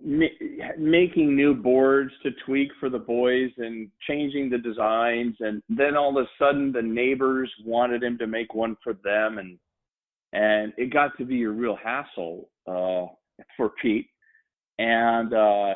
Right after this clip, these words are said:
he kinda ran the white flag up the pole. Uh, and, uh, and so I, um, I, uh, had had some experience as a sporting goods executive and as an entrepreneur.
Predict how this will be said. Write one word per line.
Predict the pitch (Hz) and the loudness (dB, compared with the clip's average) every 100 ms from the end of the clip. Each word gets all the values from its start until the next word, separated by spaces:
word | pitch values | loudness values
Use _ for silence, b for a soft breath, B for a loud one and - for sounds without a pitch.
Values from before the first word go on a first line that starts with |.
| - | -6
he | 110 190 | -4 -4
kinda | 190 202 147 | 0 0 0
ran | 127 143 160 160 | -2 -2 0 -2
the | 117 | -4
white | 101 101 117 143 143 - _ _ | -6 -8 -6 -6 -6 -14 _ _
flag | 123 160 196 | -6 -4 -2
up | 101 - | -4 -4
the | 98 - | -14 -8
pole. | 101 92 98 101 _ _ _ _ _ | -4 -2 -4 -6 _ _ _ _ _
Uh, | 107 107 107 104 - - | 0 4 4 2 -2 -8
and, | 104 107 113 110 | -10 -6 -6 -4
uh, | 104 101 101 98 _ _ _ - | -2 0 -2 -6 _ _ _ -12
and | 110 113 | -10 -4
so | 143 127 | -2 0
I, | 120 143 160 156 | 2 4 4 2
um, | 120 104 98 - _ _ _ _ _ _ | 0 -2 -6 -18 _ _ _ _ _ _
I, | 101 127 147 | -8 -6 -2
uh, | 120 104 92 | -2 -4 -6
had | - 151 135 | -4 -2 -2
had | - 165 165 - | -2 -2 -2 -4
some | 139 120 | -8 -6
experience | 107 - 143 151 131 110 107 - - 120 | -8 -4 -2 0 0 -2 -6 -14 -14 -6
as | 107 | -4
a | 104 101 - | -2 -4 -8
sporting | - 151 165 123 | 2 4 4 2
goods | 113 110 107 98 - _ _ _ _ | 4 4 4 -4 -20 _ _ _ _
executive | 113 110 113 110 113 107 110 110 - - | -4 2 2 4 4 6 6 2 -8 -4
and | 113 131 127 | 2 4 2
as | 110 | 0
an | 104 | 0
entrepreneur. | 117 113 113 120 147 208 117 113 - | 0 -2 -6 -4 0 4 4 2 0